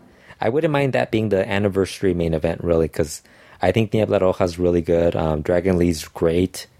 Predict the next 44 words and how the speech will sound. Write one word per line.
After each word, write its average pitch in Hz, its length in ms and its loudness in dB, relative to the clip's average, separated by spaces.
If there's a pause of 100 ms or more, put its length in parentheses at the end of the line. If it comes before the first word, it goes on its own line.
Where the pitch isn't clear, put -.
(460)
So 82 600 -2
hopefully 110 400 -2
we 92 80 0
get 90 140 0
more 87 180 -2
of 85 60 -2
their 85 140 0
singles 85 380 -4
matches 85 480 -4
and 85 140 -2
not 87 140 0
just - 200 -2
the 85 60 -10
match 85 260 0
Relampago. 82 600 0 (480)
They 120 100 0
have - 200 -2
Puebla 127 380 0
and 85 160 0
Tuesday 101 320 0
shows. 76 320 -2
I 82 80 0
mean, 82 140 0
they 104 80 2
could 127 100 2
show 85 200 0
that. 85 200 2
They 110 80 2
could 120 240 -2
give 85 160 0
us 80 140 -2
a, 82 580 -2 (140)
a, - 60 -12
a - 20 -10
singles 82 360 0
match 82 240 -2
every 82 140 -2
once 80 220 -2
in 82 40 2
a 80 40 -2
while 82 260 2
on 80 120 -2
that 92 180 -2
show, - 160 -6